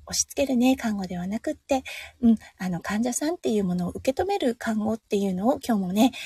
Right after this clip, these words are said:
笑顔で、うん、とりあえずね、笑顔でですね、ね、あの、目指していきたいと思います。はい、今日もね、あのね、日曜日の朝からね、弓嫁の朝ライブお付き合いくださってありがとうございました。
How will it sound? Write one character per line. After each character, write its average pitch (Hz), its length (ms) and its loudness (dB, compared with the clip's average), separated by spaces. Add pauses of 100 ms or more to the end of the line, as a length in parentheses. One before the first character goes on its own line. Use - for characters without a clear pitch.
(140)
笑 302 120 2
顔 359 160 10
で、 - 140 4 (340)
う 247 80 8
ん、 220 80 4
と - 160 -4
り 240 140 6
あ 370 60 10
え 381 40 4
ず - 100 -2
ね、 262 120 4
笑 311 140 -4
顔 262 180 4
で 208 120 -2
で 185 120 -2
す 226 100 -4
ね、 262 140 8 (400)
ね、 208 180 -4
あ 180 100 0
の、 170 140 0
目 170 100 -2
指 190 140 0
し - 60 -6
て - 80 -6
い 180 60 -6
き - 60 -20
た 233 100 6
い 247 80 4
と - 100 -2
思 220 200 2
い 247 80 6
ま 302 120 8
す。 - 120 -2 (260)
は 262 220 6
い、 294 100 6
今 277 180 10
日 - 0 -
も 247 100 6
ね、 269 300 10
あ 269 100 8
の 247 140 6
ね、 240 140 2 (340)
日 226 220 6
曜 247 80 8
日 240 100 4
の 220 120 4
朝 - 420 2
か 247 140 4
ら 220 100 8
ね、 254 560 4
弓 220 180 6
嫁 214 160 6
の 196 260 4 (200)
朝 214 180 2
ラ 247 140 6
イ 262 60 4
ブ 247 180 4 (100)
お 202 60 -2
付 - 140 -4
き 202 60 2
合 196 40 4
い 190 60 0
く 196 80 -4
だ 214 100 0
さ 302 120 0
っ - 40 2
て 339 260 4
あ 214 80 -2
り 202 80 -4
が 202 100 -2
と 196 120 -2
う - 20 -2
ご 190 80 -4
ざ 233 100 0
い 254 80 4
ま 294 120 4
し - 80 -4
た。 320 160 6